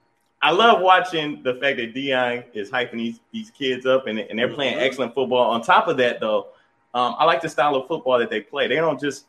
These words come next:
Speaker 1: 'cause most times when you watch H B C U games, it's a lot of run-ins, a lot of, um, option and that kind of, that kind of game plan. But with this, he's actually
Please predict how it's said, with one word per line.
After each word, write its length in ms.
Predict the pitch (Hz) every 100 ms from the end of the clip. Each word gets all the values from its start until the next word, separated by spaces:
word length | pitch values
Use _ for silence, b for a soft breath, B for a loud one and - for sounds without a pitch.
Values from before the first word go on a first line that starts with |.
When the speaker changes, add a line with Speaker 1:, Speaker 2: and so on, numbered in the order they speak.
| _
Speaker 1:
'cause 180 | 143 127
most 220 | 180 190
times 220 | 151 127
when 120 | 123 127
you 60 |
watch 220 | 127 113 -
H 200 | 123 -
B 120 | 117
C 160 | 113 117
U 200 | 120 113
games, 340 | 107 107 101
it's 120 | -
a 60 | 107
lot 180 | 120 107
of 100 | 101
run-ins, 460 | 110 110 107 110 101
a 40 |
lot 180 | 110 107
of, 60 | -
um, 360 | 104 101 95 95 -
option 440 | 107 117 - 110
and 160 | 95 101
that 160 | 117 120
kind 120 | 104
of, 60 | 98 _ _ _ -
that 140 | 113
kind 140 | 123 104
of 100 | 120
game 240 | 160 165
plan. 280 | - 110 95
But 120 | 95 98
with 140 | -
this, 280 | 185 147 -
he's 180 | 151 -
actually 440 | 156 147 131 113